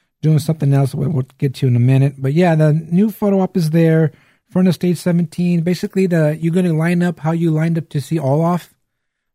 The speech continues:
but instead of being, uh, outside, you go inside, I believe. So yeah, it's that area right there. Like Anthony said, we did expect them to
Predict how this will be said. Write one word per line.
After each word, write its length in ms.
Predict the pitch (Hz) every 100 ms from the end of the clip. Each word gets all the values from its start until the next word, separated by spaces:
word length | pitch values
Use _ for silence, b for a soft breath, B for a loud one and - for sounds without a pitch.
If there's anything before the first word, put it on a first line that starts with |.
| -
but 200 | 151 143
instead 300 | 147 - 156
of 180 | 151 143
being, 320 | 156 151 147
uh, 240 | 139 127 135
outside, 480 | 143 135 147 143 143
you 100 | 139
go 140 | 135
inside, 380 | 135 135 151 143
I 80 | 147
believe. 420 | 147 147 147 139
So 420 | - 135 127 120 - _ _ _ _ _
yeah, 180 | 135 131
it's 120 | 156
that 120 | 185
area 280 | 165 165 151
right 220 | 147 139
there. 340 | 147 139 135 135 - _ _ _ _ _ _ _
Like 220 | 202 190
Anthony 240 | 208 214 214
said, 220 | - 202 190
we 80 |
did 180 | 190 190
expect 460 | 180 - - 175 -
them 180 | 175 160
to 320 | 151 143